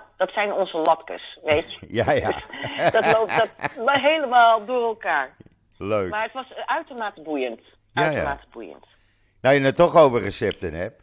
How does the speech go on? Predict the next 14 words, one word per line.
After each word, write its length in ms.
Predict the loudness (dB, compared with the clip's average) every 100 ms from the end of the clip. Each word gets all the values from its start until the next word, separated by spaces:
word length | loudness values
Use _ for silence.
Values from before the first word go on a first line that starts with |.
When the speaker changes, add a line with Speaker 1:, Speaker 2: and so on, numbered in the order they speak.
| _ -18
Speaker 2:
<laughs> 400 | -14 -14 -14 _ _ _ -12
Ik 240 | -8 -8
heb 260 | -4 -4 -4
een 200 | -10 -10
kosheren 720 | -2 -2 -2 -6 -10 -8 -10 _
cowboysoep 920 | -2 0 0 -4 -6 -6 -8 -14 -14 -16
gegeten. 600 | -18 -14 -10 -8 -10 -14
Hoe 140 | -18 -16
vind 160 | -14 -14
je 60 |
die? 240 | -16 -18 _ _ _ _
<laughs> 400 | -6 -4 -4 -6 -10 _ _ -20 -18 -18 -14 -16 -16 -18 -18 _ _ _
Speaker 1:
En 140 | 4 8
wat? 180 | 6